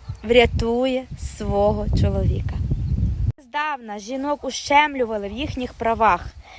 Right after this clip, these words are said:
але Ісус Христос, коли прийшов на землю, Він показав істинне місце жінки. Христос назвав свою церкву своєю невістою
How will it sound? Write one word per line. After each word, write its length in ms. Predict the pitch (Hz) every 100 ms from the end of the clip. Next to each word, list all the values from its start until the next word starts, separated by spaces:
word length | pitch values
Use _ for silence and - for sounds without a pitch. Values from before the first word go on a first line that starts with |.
| - -
але 280 | 240 262 254
Ісус 360 | 247 - 392
Христос, 600 | - 370 370 - 277 220 -
коли 220 | 254 262 349
прийшов 480 | - 269 - 302
на 180 | 269 254
землю, 540 | 220 269 320 349 247 190 - - - -
Він 280 | 254 320
показав 840 | 302 311 320 311 - 311 302 247 196 - - - -
істинне 720 | 277 302 - - 285 254 - - -
місце 580 | 214 214 - - - 190 -
жінки. 460 | - - - - - - - - - - - -
Христос 580 | 240 240 - 240 277 262 - -
назвав 680 | 214 214 208 233 262 247 -
свою 500 | - 196 202 240 226
церкву 640 | - 220 247 254 - 180 180 - - -
своєю 680 | - 202 214 233 302 320
невістою 680 | 277 247 196 196 - 170 175